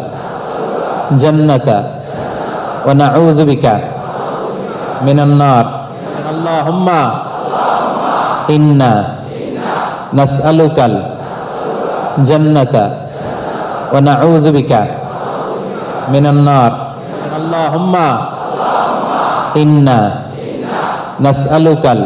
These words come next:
الجنة ونعوذ بك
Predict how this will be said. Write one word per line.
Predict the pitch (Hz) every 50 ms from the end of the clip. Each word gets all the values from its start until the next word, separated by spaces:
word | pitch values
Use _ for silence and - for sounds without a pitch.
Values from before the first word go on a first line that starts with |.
| 92 90 - - - - - - - - - - - - - - - - - - - - - -
الجنة | 139 123 156 151 156 151 156 147 131 123 - 117 101 101 - - - - - - - - - - - - - - - - - - - - -
ونعوذ | 139 139 143 143 - 139 165 165 160 147 156 151
بك | 139 120 -